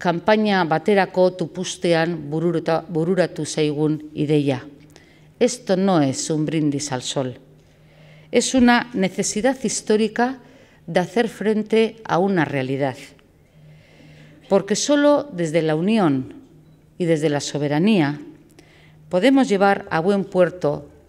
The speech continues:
la labor que otros hace muchas décadas comenzaron. Izan direlako gara, garelako izango dira. Por lo tanto,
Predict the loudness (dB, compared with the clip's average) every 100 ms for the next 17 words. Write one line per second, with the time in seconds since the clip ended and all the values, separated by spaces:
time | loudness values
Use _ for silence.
0 | 0 2 4 4 4 2 -6 -10 -8 -8
1 | 0 0 2 2 2 -2 -8 -12 -18 -20
2 | -4 -4 0 0 0 -2 -2 -4 -4 -4
3 | -2 0 0 -2 -12 -20 -6 -2 0 -2
4 | -2 -2 -2 -4 -10 -20 _ _ -20 -20
5 | -20 -20 -20 -20 -14 -6 -2 2 2 4
6 | 4 4 4 0 -4 -4 -2 0 2 0
7 | -2 -10 -20 _ _ _ _ -8 -2 2
8 | 4 4 2 0 -2 -6 -14 -12 -6 -2
9 | -2 0 -2 -4 -10 -18 -20 -20 _ -20
10 | -20 -20 _ _ _ _ -20 -20 _ _
11 | -10 -6 -2 2 2 2 0 -4